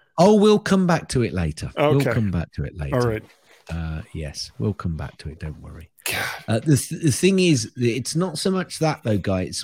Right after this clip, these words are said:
Speaker 1: what they then made as a decision because of that fall. They could say, "Because of that fall, we then decided to sell a load," which meant that they could say, "We then lost more than we," en-, but it's,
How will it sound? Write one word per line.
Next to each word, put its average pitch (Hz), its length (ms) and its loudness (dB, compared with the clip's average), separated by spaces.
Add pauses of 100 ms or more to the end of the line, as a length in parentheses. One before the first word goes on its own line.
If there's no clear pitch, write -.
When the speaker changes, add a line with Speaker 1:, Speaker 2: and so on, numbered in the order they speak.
Speaker 1:
what 113 520 0
they 117 240 4
then 101 400 2 (460)
made 107 440 2
as 92 180 0
a 95 60 0
decision 90 720 -2
because 87 360 -2
of 85 100 -6
that - 200 -10
fall. 76 440 -10 (460)
They 107 140 4
could 98 160 0
say, 101 260 0
"Because 110 420 2
of 98 80 -2
that - 180 -6
fall, 90 240 -4
we 95 180 0
then 90 220 -2
decided 85 540 -6
to - 80 -10
sell 98 320 -2
a 80 160 -4
load," 76 220 -8 (560)
which 127 340 4
meant 117 320 6
that 113 160 -6
they 107 180 2
could 98 340 -2
say, 95 460 -2 (260)
"We 196 140 2
then 147 220 4
lost 156 560 2 (160)
more 117 260 6
than 104 180 2
we," 104 120 0
en-, 101 160 -4 (300)
but 165 120 2
it's, - 300 -2